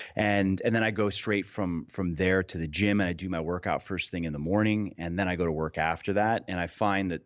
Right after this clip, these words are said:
just starting my day that way, it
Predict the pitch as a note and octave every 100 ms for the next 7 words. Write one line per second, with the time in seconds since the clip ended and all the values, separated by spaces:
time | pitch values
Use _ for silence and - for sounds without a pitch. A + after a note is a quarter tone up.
0 | G2 F#2 F#2 - G2+ F#2 F2+ E2 D#2+ E2+
1 | E2+ E2 C#2 D#2+ E2 E2 E2 D#2+ - -
2 | - - - - G2 F#2+ -